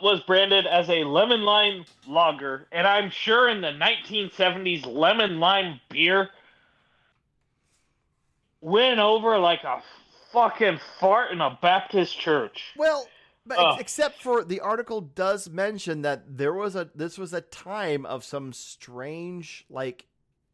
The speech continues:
Speaker 2: experimentation. Uh, it mentioned that, like, Lone Star, uh, rolled out a lime lager around the same time. National Brewing had a beer
Speaker 1: Mm-hmm.
Speaker 2: with Concord grape juice.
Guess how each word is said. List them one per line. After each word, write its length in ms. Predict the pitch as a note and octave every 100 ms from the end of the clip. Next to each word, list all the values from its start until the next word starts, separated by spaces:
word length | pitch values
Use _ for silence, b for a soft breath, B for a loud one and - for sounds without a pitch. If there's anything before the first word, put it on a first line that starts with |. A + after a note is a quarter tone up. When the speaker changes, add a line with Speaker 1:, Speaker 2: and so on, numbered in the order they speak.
| _
Speaker 2:
experimentation. 1600 | D3+ - - - _ D#3 F3 F3 D#3 C#3 - F3 F#3+ F#3 A2 G2 B B B B
Uh, 380 | D3+ D3 C#3+ C#3+ -
it 220 | D#3 D3
mentioned 520 | E3 F#3 - E3+ D#3
that, 440 | D3 D3 C3+ - _ _ _ _ _ -
like, 180 | C#3 -
Lone 400 | B2+ D#3 G3+ F#3
Star, 440 | - A2 E2 D#2 b b b b -
uh, 240 | A#2 A2
rolled 340 | A2 C#3 C3+ B2+
out 280 | B2+ B2+ -
a 140 | A#2+ G#2+
lime 460 | G2 G#2+ C3+ C3
lager 540 | A#2+ A#2+ B2+ C3+ C3 -
around 380 | G2+ G2+ A2+ C3
the 60 | C3+
same 320 | - C#3+ C#3
time. 380 | - B2 B2+ B2
National 560 | A#2 B2 C3+ - D3+ C#3+
Brewing 440 | A#2+ C3+ C3+ C3+ b b b
had 160 | C3
a 60 | A#2
beer 380 | G2+ B2+ C3 C#3
Speaker 1:
Mm-hmm. 80 | B2+
Speaker 2:
with 200 | A2+ -
Concord 640 | - C3+ D3 - C#3+ G#2
grape 360 | - F#2+ D3 -
juice. 540 | F3 F3+ F#3 - -